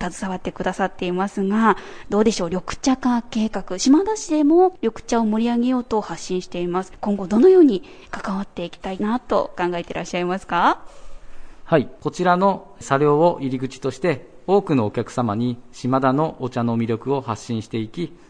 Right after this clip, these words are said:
Speaker 2: 島田市をもっと盛り上げていきたいと考えております。また、接客を通してお茶の時間をお客様と共有して、一人でも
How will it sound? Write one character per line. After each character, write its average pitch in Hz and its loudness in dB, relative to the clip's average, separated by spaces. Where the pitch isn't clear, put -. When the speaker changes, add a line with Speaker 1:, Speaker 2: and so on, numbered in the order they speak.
Speaker 2:
島 143 -2
田 151 2
市 123 -6
を 104 -2
も 120 -2
っ - -6
と 110 -2
盛 110 -2
り 127 2
上 123 0
げ 113 -4
て - -8
い 98 -6
き - -20
た 120 -4
い 120 -6
と 156 -2
考 113 -2
え 98 -2
て - -10
お 92 -4
り 98 -4
ま 107 -2
す。 95 -10
ま 156 -2
た、 156 0
接 143 -4
客 202 0
を 202 2
通 202 2
し - -14
て 131 0
お 135 -6
茶 147 0
の 147 4
時 135 -2
間 135 2
を 127 -2
お 120 -6
客 117 -2
様 117 0
と 101 -6
共 110 -2
有 107 -2
し - -12
て、 151 -2
一 - -4
人 139 0
で 110 0
も 139 0